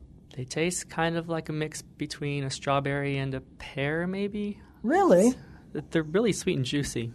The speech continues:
Speaker 2: You're close there, Taylor. You actually study this plant we talked about at the beginning of the show.
Speaker 1: <laughs>
Speaker 2: It's called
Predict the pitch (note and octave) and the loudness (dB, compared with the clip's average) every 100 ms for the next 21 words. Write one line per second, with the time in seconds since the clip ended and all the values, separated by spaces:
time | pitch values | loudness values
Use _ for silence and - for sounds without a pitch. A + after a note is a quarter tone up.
0 | - G3+ F#4 F#4 - D4 G4+ G4+ - E3 | 0 4 4 4 10 10 10 6 6 8
1 | D3 C#3 E3 D3+ F3+ E4+ - - - - | 8 4 4 6 6 4 -2 -10 -18 -18
2 | - - - - - - - - - - | -18 -20 -20 -20 -14 -10 -10 -12 -20 -20
3 | - - _ _ _ _ _ - E3 E3 | -20 -20 _ _ _ _ _ -12 0 6
4 | D4 F4+ G#3 F3+ - D#3 - - D#3 C#3+ | 8 10 8 6 0 0 0 4 4 4
5 | C#3 C3 - E3+ F3 C3+ B2 B2+ B2+ B2+ | 0 -4 0 2 4 2 0 0 2 0
6 | A#2 C3 B2+ C3 B2+ A#2 - D#3+ D#3 B2 | 0 0 0 0 0 -2 0 2 4 4
7 | D3 C#3+ E3 B2+ A2 | 4 2 2 2 0